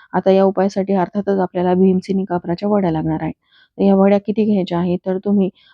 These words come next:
विषम संख्येमध्ये या वड्या घ्यायच्या आहेत. पाच, सात, नऊ, अकरा या संख्येमध्ये तुम्ही कितीही वड्या घेऊ शकता, पण त्या विषम संख्येमध्ये असाव्यात. आता जर तुम्ही पाच वड्या घेतलेल्या असतील, तर या पाच वड्यांसोबत आपल्याला एक अतिशय महत्त्वाची वस्तू या उपायासाठी लागणार आहे.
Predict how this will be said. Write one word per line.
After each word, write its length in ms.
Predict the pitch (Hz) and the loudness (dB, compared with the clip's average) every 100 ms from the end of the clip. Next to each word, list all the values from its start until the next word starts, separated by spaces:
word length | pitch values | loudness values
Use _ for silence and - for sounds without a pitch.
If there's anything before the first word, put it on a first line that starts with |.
| _ | _
विषम 300 | 196 - 214 | -2 2 0
संख्येमध्ये 580 | 214 190 196 185 175 190 | 2 -2 0 0 0 2
या 100 | 180 | 2
वड्या 220 | 175 170 | 2 0
घ्यायच्या 320 | 175 175 165 | 0 -4 -4
आहेत. 180 | 170 160 - _ _ _ | -6 -6 -10 _ _ _
पाच, 520 | 175 175 170 175 175 - | -2 0 2 0 -4 -4
सात, 300 | 160 165 165 - _ _ - | 0 0 -2 -8 _ _ 0
नऊ, 380 | 196 196 190 | 2 4 2
अकरा 320 | - - 185 175 | 0 -4 -2 0
या 140 | 175 | 0
संख्येमध्ये 540 | 180 175 180 170 170 202 _ _ _ _ 185 | 0 -2 -2 -2 -4 -8 _ _ _ _ 0
तुम्ही 200 | 202 202 | 2 2
कितीही 280 | 208 202 226 | 2 2 4
वड्या 220 | 202 180 | 4 2
घेऊ 160 | 180 185 | 2 0
शकता, 280 | 185 202 - | -4 -8 -10
पण 180 | 202 208 | -8 -4
त्या 160 | 208 | -4
विषम 460 | 190 - 196 190 185 | -4 -2 -2 -2 -4
संख्येमध्ये 480 | 175 175 175 170 175 | -2 -4 -2 -2 -2
असाव्यात. 400 | 214 - 170 180 - _ _ - | -4 -4 -10 -10 -12 _ _ -2
आता 180 | 190 196 | 2 4
जर 200 | 214 214 | 2 2
तुम्ही 220 | 208 208 | 0 0
पाच 240 | 190 185 190 | 0 -4 0
वड्या 220 | 185 180 | 0 2
घेतलेल्या 380 | 185 175 175 175 | 0 -2 0 0
असतील, 340 | 190 175 156 | -2 -2 -4
तर 120 | 196 | -4
या 120 | 180 180 | -6 -4
पाच 280 | 175 180 | -4 -2
वड्यांसोबत 500 | 180 175 175 190 185 170 - - _ | 0 0 0 0 -2 -2 -6 -20 _
आपल्याला 300 | 190 190 190 | -2 2 2
एक 140 | 196 | 2
अतिशय 340 | 180 - 196 202 | 0 -4 -4 -2
महत्त्वाची 580 | 196 185 - 175 175 180 | 0 -2 -4 -6 -4 -2
वस्तू 420 | 175 - 190 196 | -2 0 0 2
या 160 | 190 | 2
उपायासाठी 580 | 175 208 165 170 170 196 | 0 -2 -4 -4 -4 -2
लागणार 320 | 196 185 160 | 0 0 0
आहे. 160 | 160 180 | -2 -4